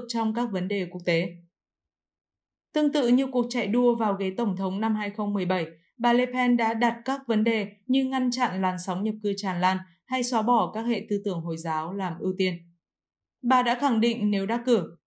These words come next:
mục tiêu của bà là thay đổi hệ thống chính trị Pháp từ bên trong, giảm mạnh lượng nhập cư vào Pháp. Bà cũng tập trung vào những chủ đề truyền thống của cánh tả như cải cách dịch vụ công, bảo vệ đội ngũ giáo viên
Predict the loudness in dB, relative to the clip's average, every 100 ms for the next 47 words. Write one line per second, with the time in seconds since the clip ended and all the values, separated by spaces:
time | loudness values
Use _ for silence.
0 | 0 0 2 -2 2 2 4 2 2 -2
1 | 0 0 0 0 -4 -4 -4 -4 -4 -6
2 | -4 -6 -2 -2 -2 -2 0 -2 0 0
3 | 0 -6 _ -4 2 2 4 0 0 -2
4 | -2 -2 -2 -2 0 -2 0 -4 0 0
5 | 0 -10 _ _ _ 2 4 4 -2 0
6 | 0 0 -4 -2 0 2 0 -2 0 0
7 | -2 -4 -4 -4 -6 -4 -6 -4 -2 2
8 | 0 0 -12 _ -2 -2 2 0 0 -2
9 | -4 -2 -2 0 -2 0 0 0 -6 _
10 | 2 2 2 -2 0 0 -2 -4 -4 0
11 | 0 2 0